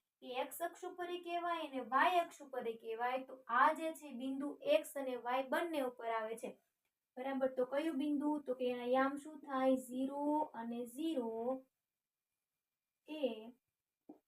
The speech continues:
એક્સ અક્ષ અને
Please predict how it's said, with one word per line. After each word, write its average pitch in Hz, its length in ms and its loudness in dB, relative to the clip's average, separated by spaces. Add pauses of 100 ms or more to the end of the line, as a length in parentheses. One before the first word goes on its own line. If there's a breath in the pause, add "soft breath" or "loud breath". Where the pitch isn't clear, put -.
(1160)
એક્સ 277 480 4
અક્ષ 233 720 0 (100)
અને 233 580 -4